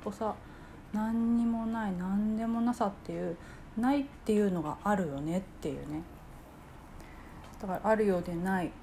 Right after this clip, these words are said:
ないようであるっていうところの話なんですけど、ないっていうのがあるんですよね。で、やっぱりそれっていうのは、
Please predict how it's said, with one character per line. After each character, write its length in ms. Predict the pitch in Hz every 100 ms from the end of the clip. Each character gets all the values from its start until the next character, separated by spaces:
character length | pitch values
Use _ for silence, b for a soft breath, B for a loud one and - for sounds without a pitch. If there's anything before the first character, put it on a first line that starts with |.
| - - 202
な 160 | 208
い 80 | 196
よ 100 | 185
う 20 |
で 100 | 170
あ 100 | 156
る 100 | 170
っ 20 |
て 180 | 147 -
い 60 | 165
う 60 |
と 100 | 151
こ 160 | - 165
ろ 80 | 160
の 100 | 160
話 360 | - 170 -
な 100 | 175
ん 100 | 147
で 60 | 151
す 60 | -
け 80 |
ど、 280 | - 165 151 - B B B B B - -
な 160 | 214 240
い 60 | 247
っ 40 |
て 200 | - 208
い 40 |
う 40 | 165
の 80 | 151
が 180 | 139
あ 60 | 165
る 80 | 175
ん 140 | 147
で 60 | 127
す 60 | -
よ 120 | 147
ね。 300 | 160 170 170 - - - - - - - - - - - - - - - - - - - B B B -
で、 60 | 277
や 80 |
っ 20 | 277
ぱ 140 | 269
り 100 | 233
そ 180 | - 208
れ 80 | 208
っ 40 |
て 580 | - - 220 208 208 208 - -
い 20 | 240
う 60 | 214
の 100 | 185
は、 120 | 165